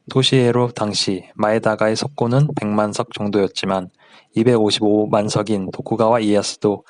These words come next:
함부로 건드릴 수 없는 인물이었습니다. 그러나 토시에도 그 해를 넘기지 못했고, 결국에는 도쿠가와는 세키가하라 전투에서 서군을 물리친 후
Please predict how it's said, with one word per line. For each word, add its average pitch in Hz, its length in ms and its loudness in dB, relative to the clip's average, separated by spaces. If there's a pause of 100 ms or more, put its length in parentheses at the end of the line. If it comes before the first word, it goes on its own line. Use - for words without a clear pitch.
(140)
함부로 135 400 2
건드릴 107 340 0
수 - 160 -4
없는 104 360 -2
인물이었습니다. 104 880 0 (560)
그러나 123 280 2
토시에도 110 760 0 (200)
그 117 140 2
해를 139 240 4
넘기지 107 340 2
못했고, - 580 -4 (260)
결국에는 113 640 2
도쿠가와는 101 800 -2
세키가하라 123 640 0
전투에서 92 720 -4
서군을 135 420 2
물리친 98 460 0
후 90 100 -4